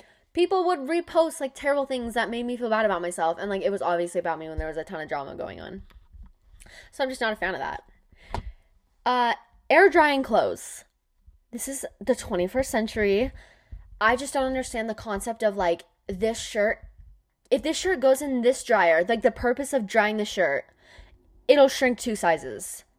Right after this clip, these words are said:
I, like, how are we this far in society where, like, there's now, like, self-driving cars, like, self-driving Ubers, and yet this shirt needs to be hung up like I'm a pioneer?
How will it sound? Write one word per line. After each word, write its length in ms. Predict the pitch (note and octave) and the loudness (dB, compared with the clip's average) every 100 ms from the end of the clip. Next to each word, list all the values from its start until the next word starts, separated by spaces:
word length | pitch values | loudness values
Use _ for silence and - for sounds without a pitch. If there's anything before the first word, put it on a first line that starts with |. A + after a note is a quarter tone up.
| _ _ _ _ - | _ _ _ _ 2
I, 200 | D4 - - | 4 4 -2
like, 180 | - E4 - - - | -2 -2 -4 -16 -8
how 280 | - E4 G4+ | 2 4 4
are 180 | A#4+ | 4
we 220 | G4 F4 D4+ | 4 4 4
this 280 | B3+ C#4+ | 0 -2
far 200 | - D#4 | -2 -2
in 60 | D#4 | -2
society 640 | D4 C4 G#3+ G#3 B3+ C#4+ - - - | -4 0 2 2 0 -6 -10 -6 2
where, 140 | C#4+ | 4
like, 220 | C#4 B3 | 4 4
there's 180 | C4 B3+ | 4 4
now, 220 | B3 A#3+ | 4 4
like, 300 | B3 G#3+ - _ | 4 2 0 _
self-driving 680 | - - B3 C4+ C#4 B3 A#3 | -10 2 2 2 0 0 0
cars, 340 | A3 G#3 E3 G3 | 0 2 2 0
like, 120 | F#3+ | -4
self-driving 480 | A#3+ A#3+ B3+ A#3 A3 | -2 -2 -2 -4 -2
Ubers, 580 | F#3+ F3 D3 F#3 - - _ _ - | -2 0 -2 -6 -10 -14 _ _ -4
and 200 | B3 B3 | -2 2
yet 260 | A3 G#3 - - - | 2 2 -2 -18 -16
this 280 | G3+ G3+ G#3+ | -8 -4 -4
shirt 380 | - A3+ G#3+ G3 | -4 0 0 0
needs 340 | G#3 G3 F#3+ - | 0 -2 -4 -4
to 300 | G#3 F#3+ F3 _ - | -2 -2 -6 _ -8
be 120 | G#3+ | -6
hung 600 | G#3 - - C4 C#4 C#4 - - _ - | -6 -8 -6 -2 0 -2 -8 -20 _ 6
up 240 | B3+ A#3+ - | 6 4 -2
like 240 | A#3+ A#3 | 0 0
I'm 300 | - A#3 A#3 - - - - | 0 0 0 -4 -12 -20 -6
a 80 | A#3 | -4
pioneer? 800 | - C4 B3+ A#3 A#3 F#3 - A3 | -2 0 0 2 0 -4 -8 -16